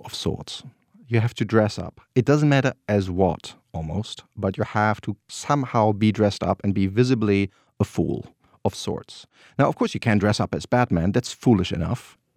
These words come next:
you know, or as Superman. Um, I remember a couple of friends of mine went as the, uh, the American band Kiss,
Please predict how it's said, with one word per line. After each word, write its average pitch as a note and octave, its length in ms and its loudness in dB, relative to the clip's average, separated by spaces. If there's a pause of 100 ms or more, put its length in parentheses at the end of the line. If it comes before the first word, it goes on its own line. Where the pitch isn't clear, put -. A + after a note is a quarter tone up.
you G2 80 -4
know, F2 80 -6
or G2 160 2
as F#2 80 0
Superman. F#2+ 580 -2
Um, G2 340 0
I G2 120 0
remember G2+ 400 4
a F#2 60 0
couple G#2 240 -2
of G2 60 -4
friends G#2 280 2
of G2 60 -2
mine G2 280 0
went G2 200 2
as F#2 120 -2
the, F#2 180 0
uh, E2+ 160 -2
the G#2 100 -6
American F#2+ 340 0
band F2+ 260 -2
Kiss, - 460 -4